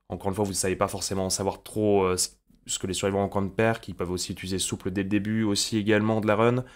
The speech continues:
Euh, s-, avant d'atteindre une zone où il y a un corbeau. Donc, euh, voilà, c'est pas, euh, les gens vont pas forcément être trop effrayés par rapport à cette compétence. Et encore une fois, dès qu'ils ont l'info les premières fois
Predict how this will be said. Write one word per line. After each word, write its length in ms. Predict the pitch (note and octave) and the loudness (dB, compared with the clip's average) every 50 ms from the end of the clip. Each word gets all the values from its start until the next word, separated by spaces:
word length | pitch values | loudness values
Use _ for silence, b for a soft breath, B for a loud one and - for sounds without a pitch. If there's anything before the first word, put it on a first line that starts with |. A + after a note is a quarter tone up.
| b b b b b b b b b b b b _ - | b b b b b b b b b b b b _ -10
Euh, 100 | E2 E2+ | -8 -6
s-, 240 | E2+ E2 - - - | -2 -2 0 0 2
avant 260 | - - F#2 F2+ G2+ | 2 0 0 2 2
d'atteindre 280 | G2+ G2 F#2+ G#2+ G2+ G2+ | 2 2 2 2 0 2
une 100 | G2+ G2+ | 0 0
zone 140 | G2 G2+ G2+ | 0 0 0
où 40 | G2+ | 2
il 60 | G2 | 0
y 40 | G2 | 0
a 40 | |
un 60 | F#2+ F#2+ | 0 0
corbeau. 440 | - A2 G#2+ B2 C#3+ D3 D3+ B2 | 0 0 2 4 4 4 4 2
Donc, 400 | G2+ A#2+ C3 C3 C3+ B2 - - | 0 0 0 2 0 0 0 0
euh, 40 | B2+ | 2
voilà, 300 | A2+ F#2+ F#2 D#2+ - - - | 2 4 2 2 0 -4 -8
c'est 240 | - - - - - | -8 -8 -8 -4 0
pas, 840 | G#2+ G#2+ G#2+ G#2+ G#2 G2+ G2 F#2 F#2 F2+ F2+ F2 F2 F2 E2+ E2+ | 2 4 6 6 8 8 6 6 4 4 4 2 2 2 0 0
euh, 60 | E2+ F2 - - - - | -2 -4 -8 -10 -6 0
les 140 | A2+ A2 G#2 | 0 4 6
gens 140 | A#2+ B2+ | 6 6
vont 80 | A#2+ G#2 | 6 6
pas 100 | F#2 A#2+ | 4 2
forcément 360 | A2+ A#2+ A2+ - B2+ B2 A2+ | 2 2 0 0 2 4 4
être 100 | G#2 - | 4 4
trop 200 | - - C3 B2 | 4 4 6 6
effrayés 300 | A2+ - - A#2 A2 A2 | 6 4 2 2 2 2
par 180 | G#2+ A2 G2+ F#2+ | 4 4 4 4
rapport 320 | F#2+ F#2+ - G#2+ G2 G2 | 4 2 2 2 2 2
à 60 | F#2+ | 2
cette 120 | F#2 G#2 - | 0 -2 -4
compétence. 440 | - F#2+ A2 G#2+ C3 C3+ C#3 - - | 0 0 2 4 4 4 4 2 0
Et 20 | |
encore 180 | F#2+ F2+ G2 G2 | 0 0 0 -2
une 60 | - | 0
fois, 120 | - D3 | -2 0
dès 120 | A2 A2 G2+ | 0 0 -2
qu'ils 180 | - G#2+ G#2 | -2 -4 -2
ont 80 | G2+ G2 | 0 2
l'info 360 | G#2 A2 A2+ - - C#3 C3 | 4 2 2 2 2 2 2
les 100 | G#2 F2+ | 2 2
premières 300 | - - G2+ G2+ F#2+ - | 0 0 0 0 0 -2
fois 240 | - - A2+ A2 | -2 -2 -2 -2